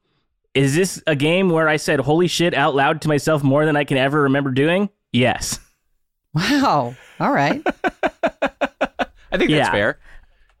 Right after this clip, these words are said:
Speaker 3: Does have some holy shit
Speaker 1: And, like,
Speaker 3: moments.
Speaker 1: yeah, we didn't really talk about the, like, the icon battles. They're all, like, basically huge kaiju fights, you versus the other, uh, icon, and it, it rocks. It's, it's all, all that stuff
Speaker 3: Yeah.
Speaker 1: rules. Um,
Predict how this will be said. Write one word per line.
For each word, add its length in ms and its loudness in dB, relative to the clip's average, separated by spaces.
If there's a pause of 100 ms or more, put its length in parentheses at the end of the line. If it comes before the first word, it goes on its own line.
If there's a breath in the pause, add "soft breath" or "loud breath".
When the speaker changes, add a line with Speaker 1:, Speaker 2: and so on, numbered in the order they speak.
(100)
Speaker 3:
Does 180 -2
have 120 2
some 120 -2
holy 220 0
shit 140 -2
Speaker 1:
And, 80 -4
like, 120 2
Speaker 3:
moments. 240 0
Speaker 1:
yeah, 100 2
we 100 2
didn't 240 2
really 200 2
talk 220 0
about 260 -2
the, 260 2
like, 160 -2
the 120 -2
icon 360 0
battles. 320 0
They're 120 2
all, 160 2
like, 220 -2
basically 400 -2
huge 320 0
kaiju 400 2
fights, 420 -2 (140)
you 220 2
versus 480 0
the 160 2
other, 420 0 (360 loud breath)
uh, 560 2 (280)
icon, 580 0
and 300 -2
it, 140 -8
it 140 0
rocks. 360 -4
It's, 220 -2
it's 220 -2 (120)
all, 140 2
all 180 0
that 120 0
stuff 160 0
Speaker 3:
Yeah. 120 0
Speaker 1:
rules. 280 -6 (280 loud breath)
Um, 520 2